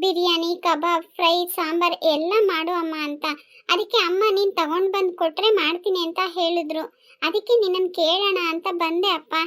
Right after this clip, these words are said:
ಅಪ್ಪ ತಗೊಂಡ್ ಬಂದ್ ಕೊಡ್ತೀಯಾ ಚಿಕನ್ನ? ಹಾ?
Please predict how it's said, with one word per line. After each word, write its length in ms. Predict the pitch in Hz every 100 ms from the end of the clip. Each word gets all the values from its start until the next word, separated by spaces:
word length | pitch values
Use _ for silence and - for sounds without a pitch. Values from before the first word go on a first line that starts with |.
| - _ _
ಅಪ್ಪ 180 | 294 403 415
ತಗೊಂಡ್ 360 | 339 359 403
ಬಂದ್ 220 | 403 392
ಕೊಡ್ತೀಯಾ 540 | 359 320 302 370 359 330 -
ಚಿಕನ್ನ? 420 | 349 370 349 320 330 302 _ _ _ _ _ _
ಹಾ? 180 | 123 165